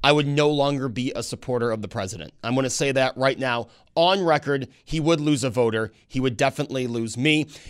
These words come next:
A-, and those are the things I'm talking about. Again, I like what he's done in the White House. I like his legislation he has passed. But some of the things he says, why does he say it? Some of the things he tweets, why tweet it?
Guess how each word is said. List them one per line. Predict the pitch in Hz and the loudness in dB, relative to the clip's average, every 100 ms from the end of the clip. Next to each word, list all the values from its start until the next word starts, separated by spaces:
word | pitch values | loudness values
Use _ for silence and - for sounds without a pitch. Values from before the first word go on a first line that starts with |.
| - | -6
A-, | 190 - | -6 -2
and | 220 226 | 0 2
those | 294 | 2
are | 330 | 2
the | 247 | -2
things | 208 190 180 | 0 -2 0
I'm | 160 | -2
talking | 147 156 - 131 | 0 -2 -2 -4
about. | 101 92 _ _ _ _ _ - | -6 -10 _ _ _ _ _ -2
Again, | 190 233 170 - | 4 6 4 0
I | 170 214 233 | 2 4 4
like | 151 160 196 - | 2 2 2 2
what | 170 | -6
he's | 156 151 | -4 -4
done | 147 156 | 0 2
in | 156 156 | 2 0
the | 160 | 0
White | 135 165 | 2 -2
House. | 170 123 82 - 135 | -2 -4 -4 -4 2
I | 156 | 2
like | 147 156 185 | 4 0 -2
his | 170 147 | -2 0
legislation | 147 143 143 147 156 - 127 | 0 0 -2 -2 -2 -2 -4
he | 131 | -4
has | 139 | -6
passed. | - 160 156 - - _ _ _ _ | -4 0 0 -2 -14 _ _ _ _
But | - 196 | -4 0
some | - 254 277 | 2 2 2
of | 240 | 2
the | |
things | - 190 208 196 | 0 0 -2 -2
he | 170 | -4
says, | - - 208 226 165 101 - _ _ _ _ - | -2 0 0 0 0 -2 -10 _ _ _ _ -12
why | 156 175 214 262 | -4 -2 2 2
does | 214 175 | 4 2
he | 156 | 2
say | - - 226 240 | 0 2 2 2
it? | 131 - - _ - | 0 -4 -16 _ -10
Some | - 247 269 | -2 2 4
of | |
the | 240 | 2
things | - 208 180 | 2 -2 -2
he | 190 | -4
tweets, | 156 - 226 214 - - _ _ _ - | -6 -6 -4 -4 -6 -10 _ _ _ -12
why | 139 139 180 214 | -6 0 2 2
tweet | 202 - 196 202 | -2 -6 -4 0
it? | 151 - | 0 0